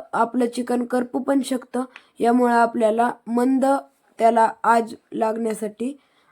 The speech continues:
आपल्याला खाली तवा ठेवून घ्यायचा आहे. तर मित्रांनो, आता आपण यावर भाताचा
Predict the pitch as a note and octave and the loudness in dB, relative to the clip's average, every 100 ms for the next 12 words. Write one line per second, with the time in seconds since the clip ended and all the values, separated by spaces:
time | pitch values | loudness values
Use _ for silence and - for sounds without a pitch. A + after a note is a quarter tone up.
0 | - G#3 A3 C#4 A#3 A3 A3 A#3 D4+ - | -6 -6 0 0 0 -2 -2 -4 -4 -10
1 | _ A#3+ A#3 A3+ A#3 A3 G#3+ G#3+ G#3 G3+ | _ 2 4 4 2 -4 -4 -6 -4 -6
2 | G3+ A3 A#3+ _ _ _ _ A#3 B3+ C#4+ | -6 -8 -10 _ _ _ _ -2 2 4
3 | D4 D4 C#4+ C#4 D4+ - _ _ _ - | 4 4 6 4 2 -2 _ _ _ 2
4 | A#3 B3+ C4 C4 C4+ B3 B3 C4 D#3+ B3 | 4 6 6 4 2 2 2 0 -2 -2
5 | B3 A#3+ A#3 A#3 | -2 -4 -2 -2